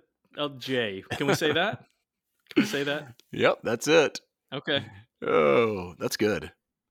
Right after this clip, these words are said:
Speaker 1: All right.
Speaker 2: That's good.
Speaker 1: Are we, are we ready to, to start doing stuff? We
Speaker 2: Let's
Speaker 1: did the
Speaker 2: board
Speaker 1: poll.
Speaker 2: game it, baby.
Speaker 1: Ready to start talking about board games, 'cause
Speaker 2: Yep.
Speaker 1: that is what we do. We do play board games, and I'm with John. If I'm on vacation, I do want to include board games into that trip.
Speaker 2: Every single time I want to.
Speaker 1: And unless I'm at Disney,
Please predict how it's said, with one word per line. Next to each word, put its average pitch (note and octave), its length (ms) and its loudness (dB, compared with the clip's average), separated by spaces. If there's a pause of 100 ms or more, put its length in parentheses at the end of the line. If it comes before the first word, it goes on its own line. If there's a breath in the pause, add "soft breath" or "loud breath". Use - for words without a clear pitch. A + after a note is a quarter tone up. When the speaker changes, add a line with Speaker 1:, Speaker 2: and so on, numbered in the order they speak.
(680)
Speaker 1:
All C#3 100 2
right. B2 240 2
Speaker 2:
That's G#2+ 160 -2
good. G#2+ 160 -2
Speaker 1:
Are C3+ 80 4
we, E3 140 4
are D#3 260 -2
we D#3+ 140 0
ready D3+ 260 2
to, C#3 320 0
to C#3+ 100 -10
start B2 240 -4
doing B2 220 -4
stuff? - 300 -8
We C#3 60 -2
Speaker 2:
Let's C3+ 120 2
Speaker 1:
did - 40 -4
the A2 40 -2
Speaker 2:
board A#2+ 140 6
Speaker 1:
poll. D3+ 80 2
Speaker 2:
game G2 160 2
it, D2 100 -8
baby. F2 300 -4 (120)
Speaker 1:
Ready C#3+ 140 -2
to B2+ 80 -4
start B2+ 220 -4
talking C3+ 200 -2
about A#2 200 -6
board A#2+ 200 -4
games, G2 300 -10
'cause - 140 -6
Speaker 2:
Yep. F3 120 4
Speaker 1:
that A#3 60 4
is A#3+ 100 -2
what C4+ 140 0
we A3 80 -2
do. A3+ 300 -4 (200)
We F#3 100 0
do B3 100 -2
play B3 160 2
board G3+ 220 2
games, F#3+ 220 0
and F3 80 -2
I'm F#3 80 0
with F3+ 140 -2
John. B2 320 -4 (380 loud breath)
If - 40 -4
I'm F3+ 160 4
on F3 120 2
vacation, E3 580 -2
I C#3+ 120 0
do F3+ 220 -4
want D3 300 -4
to C3+ 120 -6
include B2+ 440 -6
board B2 240 -8
games A2+ 260 -10
into A#2+ 400 -14
that G#2 280 -10
trip. F#2+ 260 -8
Speaker 2:
Every C#3+ 200 4
single B2+ 260 2
time F#2+ 240 -4
I D#2 40 -4
want C2+ 220 -6
to. A1 160 -10 (460 soft breath)
Speaker 1:
And E3 100 -2
unless G3+ 240 2
I'm F#3+ 100 2
at C#3 120 0
Disney, A#2 420 -4